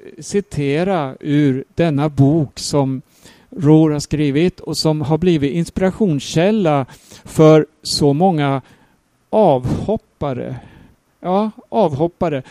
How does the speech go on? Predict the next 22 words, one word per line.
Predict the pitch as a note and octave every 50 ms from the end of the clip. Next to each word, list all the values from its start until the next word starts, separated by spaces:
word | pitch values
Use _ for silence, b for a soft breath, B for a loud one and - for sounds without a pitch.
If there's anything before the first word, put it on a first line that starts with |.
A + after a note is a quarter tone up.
| B B B
Sådana | - - - G3 F3+ D#3+ D#3+ D#3+ E3+ E3+ E3 E3+ -
som | - - F#3 E3+
tidigare | - - F#3 F#3+ F3 D3 D#3 C#3+ D#3+ D#3 D#3 D#3+
har | D3+ D#3 D3+ C#3
förkunnat | - F#3+ F#3 - - - E3 D3+ D#3 F3 F#3 F#3 F#3 F#3+ G3 G3 G3 - _ - b b b b b b b b
och | - D3+ D#3
spridit | - - - - - E3 D3+ F3+ F#3+ F3+ D#3 C3+ B2 B2 C3+ C#3 D3 - - - _
Bibelns | A3 D3+ - C#3 C#3+ D#3+ G3 G#3 G#3+ F3+ D3+ D#3 C#3+ C3+ C3 B2+ - - - _
evangelium, | - B2+ C3 D3 D#3+ D3 C#3+ D3 D#3+ F#3+ G3+ F#3+ D3+ C#3 B2+ B2 B2 B2 B B B B B
men | D#3+ D#3+ E3
som | - F3 E3 D#3+
sedan | - F#3+ F#3 E3 D3+ D3 D3
har | D3
gått | C#3+ E3+ F3+ E3+ - -
ut | D3+ D#3 D#3+ -
och | D#3+ -
sagt | - D#3+ D3+ C#3+ - - - D3+
att | C#3 C3+ - - B B B B B B B B B _
de | D3 C#3+ C#3+ E3
inte | F#3 F3+ E3+ D#3+ - C3
längre | B2 B2+ A#2+ A#2+ A#2+ B2+ C3 D3+ E3 D#3+
tror | - _ - - E3+ F3 F#3+ G#3+ A3 G#3+ F#3 C#3+ B2+ A#2 A2